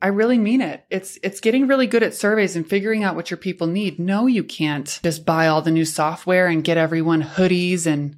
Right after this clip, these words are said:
host parties and fly everyone in for get-togethers. I get it. But the answers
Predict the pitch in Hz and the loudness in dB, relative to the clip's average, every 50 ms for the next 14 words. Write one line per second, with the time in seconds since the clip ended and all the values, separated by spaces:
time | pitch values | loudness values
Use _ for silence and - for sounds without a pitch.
0 | - - _ - - 214 202 196 - - - - - 208 196 190 190 196 196 190 | -18 -20 _ -2 0 2 2 0 -2 -6 -10 -2 0 2 2 4 2 2 0 0
1 | 185 170 160 156 156 - 233 233 226 214 214 208 214 220 214 208 208 208 202 202 | 0 0 -2 -2 -2 -2 0 2 4 4 4 2 2 2 0 2 0 0 0 0
2 | 202 202 175 - 202 196 196 - 220 180 196 196 190 196 196 196 196 190 - - | -2 -4 0 0 0 0 0 -2 -2 0 2 2 4 4 2 2 0 -2 -6 -8
3 | 202 226 247 208 180 160 156 170 190 247 - - - _ 208 202 208 208 202 - | -6 -6 -4 -2 -2 -2 0 0 -2 -2 -4 -8 -4 _ -2 0 0 -2 -2 -2
4 | - 202 233 262 262 294 294 254 | -2 0 0 0 2 2 0 0